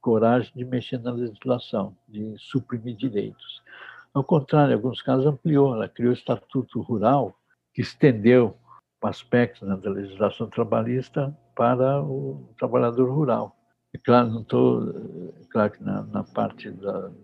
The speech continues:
combate às esquerdas, a censura, a repressão foi violentíssima, mas não, na área econômica, não.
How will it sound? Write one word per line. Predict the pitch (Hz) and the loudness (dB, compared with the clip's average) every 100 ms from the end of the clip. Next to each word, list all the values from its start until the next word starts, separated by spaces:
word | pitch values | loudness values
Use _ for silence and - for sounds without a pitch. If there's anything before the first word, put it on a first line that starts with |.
| _ - | _ -6
combate | 107 98 107 107 - | -4 0 0 0 -4
às | 107 107 107 104 - | -4 -4 -8 -12 -16
esquerdas, | - - 113 117 104 101 95 | -20 -6 0 2 2 -2 -8
a | 110 110 - | -10 -10 -14
censura, | - - 120 107 - 131 127 117 104 107 107 107 - _ - - - | -20 -10 -8 -8 -4 2 4 2 0 -4 -6 -10 -16 _ -20 -18 -10
a | 92 | -4
repressão | 117 - 107 - 143 151 107 | -2 2 0 2 4 4 2
foi | - 107 113 | -4 -4 -4
violentíssima, | 101 123 139 147 - 113 - 95 107 | 0 0 0 -2 -2 -2 -4 -14 -6
mas | 110 110 107 | -4 -4 -2
não, | 117 120 | -2 -2
na | 107 110 104 - _ - | -4 -4 -4 -8 _ -4
área | 113 110 113 | -2 -2 -6
econômica, | - 113 117 131 - | -6 0 0 0 0
não. | 175 135 120 | 2 2 2